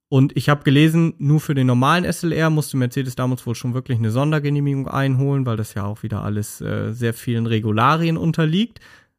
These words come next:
Haben sie also beim normalen S L R schon durchgekriegt, allerdings sehr niedrig, also quasi auf Schwellerhöhe.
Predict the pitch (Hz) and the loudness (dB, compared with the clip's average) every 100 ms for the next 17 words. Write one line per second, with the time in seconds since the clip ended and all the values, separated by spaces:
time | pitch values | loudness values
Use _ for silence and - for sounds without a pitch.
0 | _ - 127 131 120 113 113 113 113 107 | _ 0 2 2 0 0 0 2 2 2
1 | 117 143 139 - 123 120 123 120 139 - | 2 2 0 -4 -4 -4 -4 -4 -4 -6
2 | 165 - 175 170 - _ 113 127 139 139 | -18 -8 -4 -4 -8 _ 2 2 2 0
3 | 139 135 131 - 139 135 131 131 120 104 | -2 -2 -4 -2 0 4 2 2 -2 -4
4 | - 110 - 120 117 113 - 131 123 104 | -4 -4 -2 -2 -2 -6 -6 -4 -2 -2
5 | 101 107 113 | -2 -4 -8